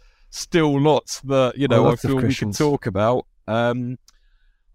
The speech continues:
Speaker 1: I mean, I guess my final question would be, you know, if, if someone is struggling with alcohol, or we'll say, I don't even wanna say struggling, but if someone feel it's not working for them, they wanna cut it out, what, you know,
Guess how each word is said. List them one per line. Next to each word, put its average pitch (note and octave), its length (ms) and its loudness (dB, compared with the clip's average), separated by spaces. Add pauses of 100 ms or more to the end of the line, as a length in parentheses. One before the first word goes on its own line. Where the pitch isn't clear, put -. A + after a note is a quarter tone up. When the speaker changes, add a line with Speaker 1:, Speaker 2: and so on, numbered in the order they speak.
Speaker 1:
I C#3+ 40 0
mean, D3+ 240 2
I C3 120 2
guess B2+ 280 -2
my B2+ 200 0
final A2 360 -2
question G#2+ 500 -4
would G2+ 200 -6
be, G#2+ 400 -2
you G#2+ 80 -6
know, F#2+ 180 -2
if, F#2 320 -2
if G#2+ 120 -6
someone G2+ 420 -2
is G2+ 160 0
struggling G2+ 560 -2
with G2 120 -2
alcohol, G2+ 920 -4
or G2 160 -6
we'll A#2 100 -6
say, A#2 260 -6
I A#2+ 120 -6
don't A#2 240 0
even A2 160 -2
wanna A2+ 140 -2
say A#2 200 -2
struggling, F#2+ 640 -4
but G#2 300 -2
if A#2 100 -4
someone A2+ 640 -4 (260)
feel C3 300 0
it's - 180 -2
not A#2+ 240 -2
working G2+ 500 -2
for - 200 -8
them, F#2 400 -4 (640)
they G#2 100 2
wanna A2 300 0
cut G2+ 240 -2
it G2 120 -4
out, G2+ 400 -2 (200)
what, G#2+ 420 -2 (140)
you G#2 100 -2
know, G2 280 -2